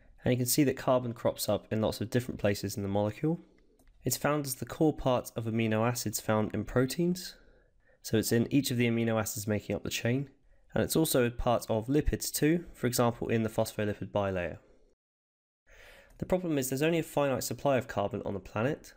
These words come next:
so it has to be recycled through nature if life can continue to grow. And the way that it gets recycled is through something called the carbon cycle. So there's a finite amount of carbon in the planet, and so it has to be recycled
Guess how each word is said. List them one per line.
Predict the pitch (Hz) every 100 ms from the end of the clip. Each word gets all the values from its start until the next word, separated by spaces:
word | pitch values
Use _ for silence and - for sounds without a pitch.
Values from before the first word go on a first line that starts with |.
| -
so | - 127
it | 117
has | - 170
to | -
be | 156
recycled | 135 131 - 127 127 104
through | - 123
nature | 117 120 - 101 98 - - - - -
if | 135 -
life | 110 110
can | 117
continue | - 110 - 107
to | -
grow. | 95 92 82 - _ _ _ _ - -
And | 123 117
the | 123
way | 147
that | 165 147
it |
gets | 131 98
recycled | 117 - 104 - 151 -
is | 120
through | - 120
something | - 85 113
called | - 110 107
the | -
carbon | - 131 127 123
cycle. | 110 104 - - - _ - - - -
So | -
there's | 127
a | 120
finite | - 165 165 143 -
amount | 127 113 107
of | 117
carbon | - 107 104 101
in | - 117
the | 110
planet, | - - 101 101 - - - -
and | 107
so | 113
it | 110
has | 123 120
to |
be | - 110
recycled | 135 151 - 104 - 120